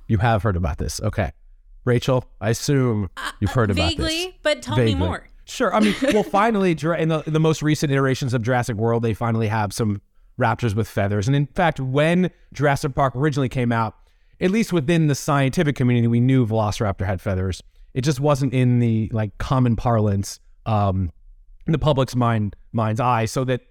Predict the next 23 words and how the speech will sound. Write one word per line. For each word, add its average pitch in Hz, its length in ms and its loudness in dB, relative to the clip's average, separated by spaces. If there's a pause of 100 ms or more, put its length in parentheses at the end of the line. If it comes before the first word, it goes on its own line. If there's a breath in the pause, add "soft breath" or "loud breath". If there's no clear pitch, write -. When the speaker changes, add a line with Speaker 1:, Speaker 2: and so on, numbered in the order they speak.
(100)
Speaker 1:
that's 143 200 -2
probably 127 260 0
why 117 220 0
Jur-, 113 180 -6 (140)
by 175 100 2
the 156 80 0
way, 151 160 2
they 143 120 0
weren't 143 240 0
actually 135 340 0
Jur-, 123 180 -4
uh, 120 240 0
Velociraptors 139 600 -2
in 147 80 -2
Jurassic 139 340 -2
Park. 147 260 2
They're 120 160 0
Deinonychus, 117 1000 0 (480)
which 117 140 -6
is 113 120 0
a 123 60 2
larger 127 580 2
animal. 160 580 0